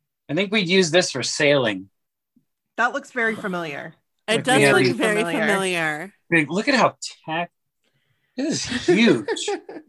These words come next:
Speaker 3: That is huge. But they,
Speaker 2: It needed
Speaker 3: all the
Speaker 2: to
Speaker 3: clothes
Speaker 2: flow
Speaker 3: were
Speaker 2: in the
Speaker 3: huge.
Speaker 2: wind, probably.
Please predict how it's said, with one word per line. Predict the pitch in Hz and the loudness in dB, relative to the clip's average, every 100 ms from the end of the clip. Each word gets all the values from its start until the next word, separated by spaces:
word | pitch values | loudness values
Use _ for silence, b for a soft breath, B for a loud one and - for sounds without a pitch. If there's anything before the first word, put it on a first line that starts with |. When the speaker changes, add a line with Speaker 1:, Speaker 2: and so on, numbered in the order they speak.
| 196 | _
Speaker 3:
That | 180 220 | -6 -4
is | 277 | -6
huge. | - 175 - | -8 -10 -10
But | 220 247 | -8 -4
they, | 247 - | -4 -4
Speaker 2:
It | 302 311 | 0 4
needed | 359 | 4
Speaker 3:
all | 403 | 6
the | 392 | 2
Speaker 2:
to | 311 | 2
Speaker 3:
clothes | 339 | 4
Speaker 2:
flow | 320 | 4
Speaker 3:
were | 330 | 4
Speaker 2:
in | 302 | 0
the | 302 | 0
Speaker 3:
huge. | |
Speaker 2:
wind, | 294 359 233 202 | 0 -2 -4 -6
probably. | 196 165 175 175 - 208 | -6 -6 -6 -8 -12 -12